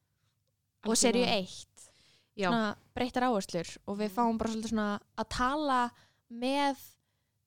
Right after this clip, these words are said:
Speaker 1: sko, því, svona því valdi sem að fylgir því að, að vera við, skilurðu.
Speaker 2: Einmitt.
Speaker 1: Vald, veistu hvað ég á við? Ég, ekki valdi, ég er ekki að meina það, heldur svona, <laughs> við, við erum bara svona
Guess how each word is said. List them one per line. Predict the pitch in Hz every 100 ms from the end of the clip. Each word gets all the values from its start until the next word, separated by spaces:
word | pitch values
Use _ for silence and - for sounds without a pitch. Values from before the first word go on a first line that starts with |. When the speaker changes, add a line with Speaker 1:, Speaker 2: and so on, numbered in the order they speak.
| _
Speaker 1:
sko, | - - 233 233 226 220 - _
því, | - - 254 233 - _ _ _ _ -
svona | 233 226
því | - 285
valdi | 226 262 349 - 220
sem | 220 233
að | 220 214
fylgir | - 311 302 - 220
því | 220
að, | 208 208 -
að | 214 214
vera | 254 220
við, | 214 170
skilurðu. | - - 180 160 - _ _ _ -
Speaker 2:
Einmitt. | 175 175 - -
Speaker 1:
Vald, | 233 269 - 214
veistu | 240
hvað | 226 202
ég |
á | 175
við? | - -
Ég, | - 220
ekki | - 240 233
valdi, | 247 -
ég | 185
er |
ekki | 196
að |
meina | 214 208
það, | 196
heldur | 202 226
svona, | 220 196 190 185
<laughs> | - _
við, | 220 247 262 _ _ _ _ 233
við | 247
erum | 254 240
bara | 226
svona | 226 214